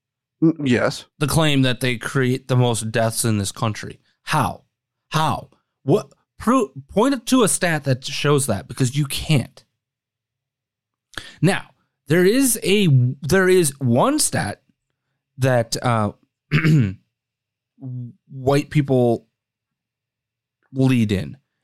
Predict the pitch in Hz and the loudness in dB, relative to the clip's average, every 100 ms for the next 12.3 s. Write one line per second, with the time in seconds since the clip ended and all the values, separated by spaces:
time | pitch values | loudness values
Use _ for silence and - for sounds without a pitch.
0 | - 143 139 139 - 113 147 160 - - | -2 0 0 -2 -6 -4 -2 0 -2 -6
1 | - 156 147 135 117 139 139 131 113 - | 0 2 4 2 2 0 0 0 -4 -4
2 | 120 117 110 104 - 165 147 - - _ | -2 -2 -2 -4 -4 -6 -6 -10 -20 _
3 | _ _ _ _ _ _ _ _ _ _ | _ _ _ _ _ _ _ _ _ _
4 | _ _ 117 101 123 - _ _ _ _ | _ _ -6 -2 -4 -6 _ _ _ _
5 | _ _ _ _ 175 240 156 147 240 139 | _ _ _ _ -2 0 0 0 0 0
6 | 101 - _ _ _ _ _ _ _ _ | -4 -8 _ _ _ _ _ _ _ _
7 | _ _ 160 165 143 139 151 131 127 _ | _ _ -2 -2 -2 0 2 2 0 _
8 | - 170 156 156 180 180 165 - 180 160 | -2 0 2 2 2 2 -2 0 0 2
9 | 131 143 151 143 107 71 - _ _ _ | 2 0 0 0 0 -4 -14 _ _ _
10 | _ _ _ 143 214 214 - 202 160 139 | _ _ _ -2 -2 -4 0 2 2 0
11 | _ - 214 226 190 180 175 - - 202 | _ -2 2 4 6 4 0 -6 -2 0
12 | 202 156 135 | 2 2 0